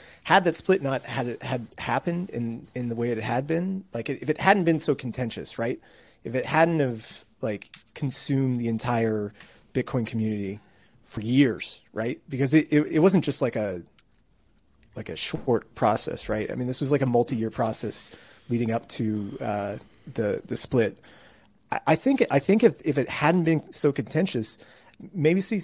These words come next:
maybe these, some of these things would have been integrated in, like, the, like, there would have been more openness for integrating, like, uh, like, uh, O P, it was, like, O P return or, like, different, different opcodes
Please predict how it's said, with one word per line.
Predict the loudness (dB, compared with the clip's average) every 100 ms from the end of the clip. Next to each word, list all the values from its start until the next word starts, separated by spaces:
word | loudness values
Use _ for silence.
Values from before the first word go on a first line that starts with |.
| 0
maybe | 0 0
these, | -2 0
some | -2
of | 0
these | -6 -4
things | -4 -2
would | -2
have | 0
been | 0 0
integrated | -2 -4 -6 -4
in, | -6 -6
like, | -8 -10 -8
the, | -8 -6
like, | -8 -4
there | -2
would | 0
have | 2
been | 2 2
more | 2 4 6 6 2 -4 _ _ _ _ _ _ -8
openness | -4 -2 -2 -4 -6
for | -10 -8 -4 -2 -2 -4
integrating, | -4 -2 -2 -2
like, | -4 -4 -8 _
uh, | -4 -4 -8 -16 -10
like, | -6 -6 -10 -14 -8
uh, | -6 -6 -8 -18 _ -2
O | 2
P, | 2
it | 0 -2
was, | -4 -4
like, | -6 -6 -2
O | -2
P | 0
return | -2 0 0 0
or, | -2
like, | -4
different, | -2 0 -2 0
different | 0 2
opcodes | 0 0 0 0 -4